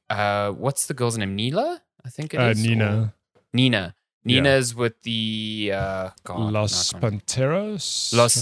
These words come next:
Speaker 2: think.
Speaker 1: Santeros, yeah. The, the other guy who never wears a shirt is with the idols.
Speaker 2: <laughs> The
Speaker 1: Um,
Speaker 2: millennials, yes.
Speaker 1: Yeah, you
Speaker 2: Uh,
Speaker 1: are with,
Speaker 2: y-,
Speaker 1: like,
Speaker 2: you
Speaker 1: the
Speaker 2: with
Speaker 1: paramilitary company.
Speaker 2: Yeah, you with the corporation. Then Eli's just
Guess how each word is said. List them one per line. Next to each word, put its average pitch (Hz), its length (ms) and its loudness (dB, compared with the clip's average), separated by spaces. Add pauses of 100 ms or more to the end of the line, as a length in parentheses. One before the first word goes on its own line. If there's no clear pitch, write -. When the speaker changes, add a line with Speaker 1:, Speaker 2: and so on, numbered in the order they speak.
Speaker 2:
think. 110 100 -2
Speaker 1:
Santeros, 127 760 2
yeah. 104 420 2
The, 107 380 -2 (320)
the 117 100 4
other 123 180 4
guy 117 220 4
who 117 140 -2
never 113 220 -2
wears 107 260 0
a 104 60 -6
shirt 117 380 0
is 101 160 -6
with 104 200 -4
the 107 180 -6
idols. 120 680 0
Speaker 2:
<laughs> - 40 -20 (400)
The - 60 4 (220)
Speaker 1:
Um, 113 120 2
Speaker 2:
millennials, 127 500 0
yes. 131 440 -6
Speaker 1:
Yeah, 107 520 4
you 110 180 2
Speaker 2:
Uh, - 20 8 (280)
Speaker 1:
are 127 40 6
with, 113 280 4
Speaker 2:
y-, 120 40 -2
Speaker 1:
like, 113 160 2
Speaker 2:
you 135 160 6
Speaker 1:
the 139 80 8
Speaker 2:
with 139 120 4
Speaker 1:
paramilitary 113 800 2
company. 120 420 -2
Speaker 2:
Yeah, 131 100 4
you 113 200 4
with 123 100 4
the 127 100 0
corporation. 127 440 2
Then 120 120 4
Eli's 127 540 4
just - 540 -4